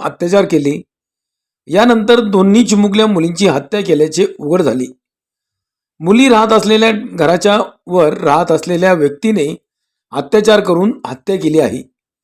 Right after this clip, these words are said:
पुण्याच्या राजगुरुनगरमध्ये शेजारीच वास्तव्यास असणाऱ्या परप्रांतीय चोपन्न वर्षीय नराधमाने चिमुकल्या मुलीवर अत्याचार करून खून केल्याप्रकरणी आरोपीस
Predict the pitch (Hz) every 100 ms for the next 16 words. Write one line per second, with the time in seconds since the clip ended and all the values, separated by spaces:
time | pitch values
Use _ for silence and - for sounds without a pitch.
0 | _ _ _ _ _ - 160 190 202 208
1 | 196 170 185 190 180 185 185 190 220 -
2 | - 156 180 208 214 180 170 143 - 175
3 | 180 156 151 202 202 127 127 _ _ _
4 | _ _ _ _ 202 233 220 202 202 220
5 | 220 220 180 180 226 226 226 180 160 202
6 | 202 175 156 160 139 196 165 160 - _
7 | _ _ _ _ - 185 208 214 226 226
8 | 202 170 180 208 - 156 - 165 165 -
9 | 196 190 151 165 _ _ _ _ _ 180
10 | 220 196 175 - 190 156 208 190 160 208
11 | _ _ _ _ _ _ - 180 202 214
12 | 208